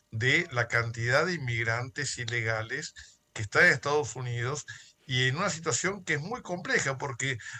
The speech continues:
eh, en esa necesidad de balanceo que tiene que existir, en donde los derechos humanos son un punto central, eh, hay que tener en cuenta que la inmigración legal es una cosa, la inmigración ilegal es otra, este, y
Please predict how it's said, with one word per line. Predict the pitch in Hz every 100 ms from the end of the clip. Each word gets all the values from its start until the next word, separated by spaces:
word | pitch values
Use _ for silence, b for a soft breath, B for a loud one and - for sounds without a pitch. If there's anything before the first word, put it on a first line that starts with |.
| B B _
eh, | - 135 135 143
en | 143
esa | 190 233
necesidad | 190 143 - 151 165
de | 156
balanceo | 139 123 120 120 120 - 226 208 131 117 110 -
que | 117
tiene | 120 131 120
que |
existir, | 113 - 113 - 151 147
en | 123 113
donde | 110 113 110 110
los | 110 104
derechos | 127 151 123
humanos | 139 139 -
son | 123
un | 120
punto | - 123 120 113
central, | 110 110 107 98 107 120 B B B B _ _ -
eh, | 117 117 -
hay | 180
que | 226
tener | 202 196 196
en | 170
cuenta | 147 139 123 120
que | 120
la | 123
inmigración | 120 120 120 120 - 208 240 240 214
legal | 143 139 220 165
es | -
una | 120 113
cosa, | 110 107 135
la | 127
inmigración | 120 113 - 180
ilegal | 165 123 131 127
es | 110 -
otra, | 98 104 117 - b b b _
este, | 127 117 - 127
y | 151